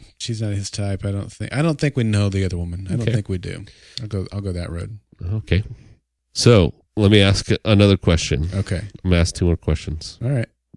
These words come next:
Speaker 2: You think it's a woman?
Speaker 1: That's the killer?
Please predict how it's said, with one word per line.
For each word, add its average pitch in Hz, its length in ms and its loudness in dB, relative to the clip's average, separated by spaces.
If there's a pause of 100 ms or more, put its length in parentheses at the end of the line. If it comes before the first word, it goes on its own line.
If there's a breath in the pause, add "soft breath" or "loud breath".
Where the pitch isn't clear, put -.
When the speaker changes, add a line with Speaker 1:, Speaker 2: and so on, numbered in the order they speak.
(200)
Speaker 2:
You 92 200 4
think 101 320 0
it's 87 220 -2
a 85 80 6
woman? 95 460 2 (1040)
Speaker 1:
That's 110 500 0
the 117 60 -2
killer? 156 560 0